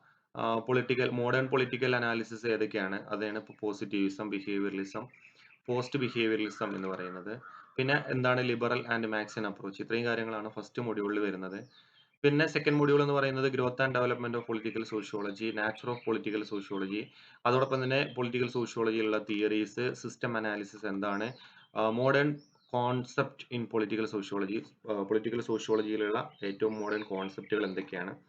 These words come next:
പിന്നെ ഏറ്റവും ലാസ്റ്റ് ഡെമോക്രസി, അത് ലിബറൽ പെർസ്പെക്റ്റീവിൽ എന്താണ്, മാർക്സിയൻ പെർസ്പെക്റ്റീവിൽ എന്താണ്. അപ്പോൾ വളരെ സിമ്പിൾ ആയിട്ടുള്ള ഒരു സിലബസ് ആണ്,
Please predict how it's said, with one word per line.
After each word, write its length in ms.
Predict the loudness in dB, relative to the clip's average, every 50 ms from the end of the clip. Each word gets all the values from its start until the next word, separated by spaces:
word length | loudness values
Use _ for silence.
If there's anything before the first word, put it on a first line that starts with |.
| _ _ _ _ _ _ -4
പിന്നെ 180 | -2 0 0
ഏറ്റവും 300 | 0 0 0 0 0 0
ലാസ്റ്റ് 320 | 0 0 0 -2 -2 -2 0
ഡെമോക്രസി, 560 | 2 2 2 0 -2 -4 -4 -6 -6 -4 -4
അത് 240 | 0 2 2 2 4
ലിബറൽ 280 | 2 2 2 0 0
പെർസ്പെക്റ്റീവിൽ 640 | 0 -2 -2 -4 -2 -4 -6 -2 0 0 2 2 0
എന്താണ്, 420 | 0 0 -2 -2 -2 -2 -4 -8 -10 -14 -20 -20 -10 -4
മാർക്സിയൻ 400 | -2 0 0 0 0 0 0 0
പെർസ്പെക്റ്റീവിൽ 560 | 0 0 -2 -2 -2 -6 -6 -2 0 2 2 2
എന്താണ്. 300 | 0 -2 -6 -8 -8 -10
അപ്പോൾ 160 | -6 0 2
വളരെ 200 | 4 4 4 4
സിമ്പിൾ 300 | 2 0 -2 0 4 6
ആയിട്ടുള്ള 360 | 6 6 6 4 4 2 4
ഒരു 160 | 4 4 2 2
സിലബസ് 440 | 2 0 0 2 0 -2 -2 -2
ആണ്, 280 | -2 -2 0 -2 -4 -6